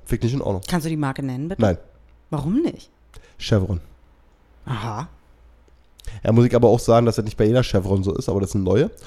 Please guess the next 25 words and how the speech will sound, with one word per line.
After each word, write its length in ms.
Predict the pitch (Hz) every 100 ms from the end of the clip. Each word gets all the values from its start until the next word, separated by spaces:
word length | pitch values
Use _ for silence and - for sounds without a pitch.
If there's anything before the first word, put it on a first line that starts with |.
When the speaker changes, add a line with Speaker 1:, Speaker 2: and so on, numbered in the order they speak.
| 131 -
Speaker 1:
Und 100 | 95
anscheinend 360 | 104 110 120
die 40 | 110
ganzen 280 | 104 -
neuen. 200 | 98 123
Und 120 | 160 110
wenn 80 | 107
die 80 |
dann 160 | 104 98
irgendwann 400 | 113 117 107 104
hier, 260 | 107 104 95 - - - -
äh, 80 | -
restauriert 800 | 101 98 95 101 107 98 120 -
werden, 220 | 160 202 - - - _ _ _ - _ - _ - - -
die 60 | 110
Tankstellen, 440 | 127 135 160 139
die 80 | 107
das 140 | 101 -
alles 240 | 131 139
so 60 | 143
ein 80 | -
Zappan 340 | - 226 208
kriegen, 340 | - 110 95 - - - -
mit 160 | 110
den, 100 | 101